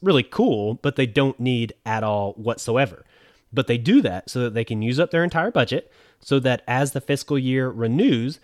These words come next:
they can say, "Hey, we ran out of money last year. We need more money." And maybe they won't get more money. Maybe they'll just get the same amount of money, but they're cool with that. At least they get the same amount. Whereas if they came in and said,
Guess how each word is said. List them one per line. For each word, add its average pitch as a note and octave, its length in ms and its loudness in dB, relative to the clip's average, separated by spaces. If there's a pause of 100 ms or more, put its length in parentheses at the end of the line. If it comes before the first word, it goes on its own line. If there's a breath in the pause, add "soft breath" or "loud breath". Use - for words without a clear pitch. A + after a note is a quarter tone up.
(180 soft breath)
they B2+ 120 0
can C3 140 -2
say, B2+ 200 0
"Hey, F3 220 2
we B2+ 200 0
ran C3+ 360 0
out C#3 140 2
of A2+ 100 -2
money C#3+ 320 2
last G#2+ 360 -4
year. G#2 300 -4 (340 soft breath)
We D3 120 2
need D3+ 180 6
more B2+ 160 2
money." A#2+ 360 0 (260 soft breath)
And F3 260 2
maybe A#3 220 2
they D3+ 80 4
won't A2+ 180 2
get B2+ 140 2
more A#2+ 140 0
money. G#2 340 -4
Maybe C3 180 0
they'll A#2+ 140 0
just A2 180 -6
get A#2 140 -4
the A2+ 60 -6
same G#2 240 -2
amount C3+ 300 2
of G#2+ 80 0
money, G#2 320 -6 (280 soft breath)
but E3 160 -2
they're G3 120 4
cool C4+ 220 2
with D#3 140 2
that. F#2 220 -6
At C3 140 -2
least D3+ 180 2
they C#3 80 2
get B2 100 -2
the - 60 -14
same A2+ 180 -2
amount. C#3+ 260 -2 (360 soft breath)
Whereas C#3+ 300 2
if C3+ 80 -2
they C#3+ 120 2
came C#3+ 260 2
in C#3 120 4
and B2+ 120 0
said, B2 260 2